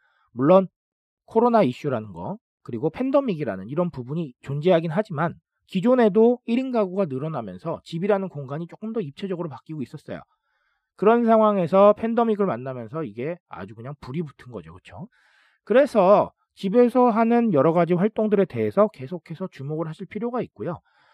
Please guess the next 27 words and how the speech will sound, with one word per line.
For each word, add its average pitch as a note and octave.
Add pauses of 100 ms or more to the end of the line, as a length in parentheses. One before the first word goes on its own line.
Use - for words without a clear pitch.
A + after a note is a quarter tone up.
(220)
의식주 G#3 (120)
기준으로 F#3
생각을 G#3+
하시는 A#3+
것도 A3
물론 G3
나쁘진 E3
않지만 G#2+ (460)
의식주를 A#3+
조금 A#3
벗어나서, D3 (380)
어, G#2+
다양한 G3
활동, -
그리고 C3+
개인의 D#3
취향, A2+
관심사 G3
등을 C#3+
기반으로 C3 (240)
집에서 G#3+
무엇을 D#3
하고 G3
있는지에 D#3
조금 A#3
더 C4+
면밀하게 C3+